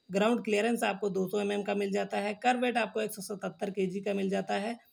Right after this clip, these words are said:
वन फिफ्टी की आपको टॉप स्पीड मिल जाती है। तो दोस्तों, मुझे उम्मीद है कि वीडियो आपको पसंद आया होगा, एडवेंचर टू फिफ्टी पसंद आई होगी। अगर मेरी थोड़ी सी भी मेहनत आपको पसंद आई हो तो वीडियो को लाइक कीजिए, चैनल को सब्सक्राइब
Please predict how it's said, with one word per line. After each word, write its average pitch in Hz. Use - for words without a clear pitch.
वन 240
फिफ्टी 233
की 233
आपको 214
टॉप 196
स्पीड 196
मिल 180
जाती 170
है। 180
तो 190
दोस्तों, 190
मुझे 196
उम्मीद 196
है 202
कि 196
वीडियो 180
आपको 180
पसंद 185
आया 180
होगा, 185
एडवेंचर 220
टू 240
फिफ्टी 208
पसंद 208
आई 202
होगी। 202
अगर 233
मेरी 240
थोड़ी 220
सी 240
भी 214
मेहनत 220
आपको 202
पसंद 196
आई 202
हो 226
तो 214
वीडियो 202
को 196
लाइक 190
कीजिए, 220
चैनल 208
को 202
सब्सक्राइब 196